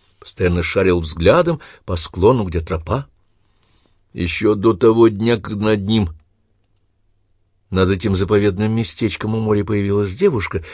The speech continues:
Алексей Ворончихин испытывал томительное чувство весеннего обновления.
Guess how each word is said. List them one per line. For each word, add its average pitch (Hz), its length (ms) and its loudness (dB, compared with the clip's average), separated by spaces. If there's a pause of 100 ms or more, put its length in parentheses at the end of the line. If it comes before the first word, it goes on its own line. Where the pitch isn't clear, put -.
(140)
Алексей 98 360 -6
Ворончихин 98 600 -2
испытывал 101 540 -4 (260)
томительное 113 640 0
чувство 131 380 -4
весеннего 135 560 0
обновления. 139 600 0